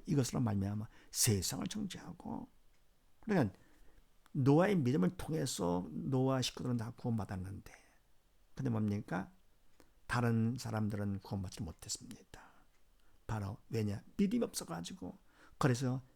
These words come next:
세상을 정죄한 것이지요. 믿음을 쫓는 의의 후사가 되었느니라. 노아와 바로 식구들은요, 의의 후사, 믿음으로 의롭다라고 인정받는 후사가 되었느니라.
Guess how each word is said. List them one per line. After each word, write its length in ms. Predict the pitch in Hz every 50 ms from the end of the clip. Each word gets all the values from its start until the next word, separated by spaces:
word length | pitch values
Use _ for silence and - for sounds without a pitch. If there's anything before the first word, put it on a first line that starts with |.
| - -
세상을 540 | - - - 123 117 - - 117 120 117 107 - -
정죄한 540 | - - 113 113 113 107 107 104 113 98
것이지요. 640 | 98 98 110 - - - - - 123 131 127 139 143 165 - - - - - - - - - - - - - - - - - -
믿음을 420 | 135 139 156 170 202 214 208 185
쫓는 400 | - 170 175 175 180 175 170 - -
의의 280 | 202 170 151 147 151
후사가 400 | 147 - - - 131 - - 143
되었느니라. 540 | 127 - - 117 110 107 104 101 101 107 127 - - - - -
노아와 720 | - 139 143 123 120 113 104 107 123 113 101 104 104 117 - - - - - -
바로 320 | - 123 143 170 180 208 - -
식구들은요, 720 | - - - - 147 131 113 98 98 98 87 - 95 - - - - - - - - - - - -
의의 240 | 139 117 107 104 95
후사, 360 | - - - - - - - - - - - - - - - - - _ - - - - - - - - - - - - - - - - - - - -
믿음으로 380 | - 127 127 123 117 117 113 110
의롭다라고 760 | 113 113 110 - - - - - - - - - 143 156 175
인정받는 680 | 151 135 123 131 120 117 110 107 107 101 101 101 113 - - - - - -
후사가 460 | - - 120 107 95 - 107 - 160 185
되었느니라. 540 | 185 185 - - - - - - - -